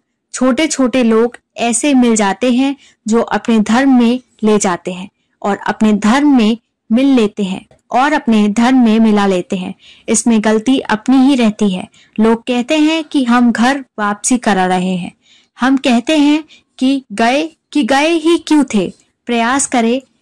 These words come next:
इनको अपने धर्म में ही रखें। अगर संविधान के हिसाब से चलता है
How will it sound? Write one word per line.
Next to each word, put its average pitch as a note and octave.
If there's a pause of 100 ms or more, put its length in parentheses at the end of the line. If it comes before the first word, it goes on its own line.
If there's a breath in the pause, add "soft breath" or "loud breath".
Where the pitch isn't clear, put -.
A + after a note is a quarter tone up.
(200)
इनको A#3
अपने G#3
धर्म B3
में B3
ही A3
रखें। F3+ (400)
अगर G3
संविधान G#3
के C4
हिसाब A3
से A3
चलता F#3+
है C4+